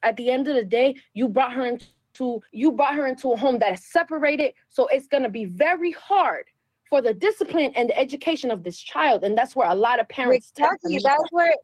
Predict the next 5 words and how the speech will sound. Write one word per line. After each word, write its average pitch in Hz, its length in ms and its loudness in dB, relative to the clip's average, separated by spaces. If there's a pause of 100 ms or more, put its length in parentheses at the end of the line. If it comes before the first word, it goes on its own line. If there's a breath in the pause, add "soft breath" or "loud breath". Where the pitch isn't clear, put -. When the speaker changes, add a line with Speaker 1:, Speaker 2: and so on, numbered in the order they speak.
(360)
Speaker 2:
that's 311 260 2
where 349 200 0
she 359 300 -2
should 381 240 -2
evaluate 285 1080 0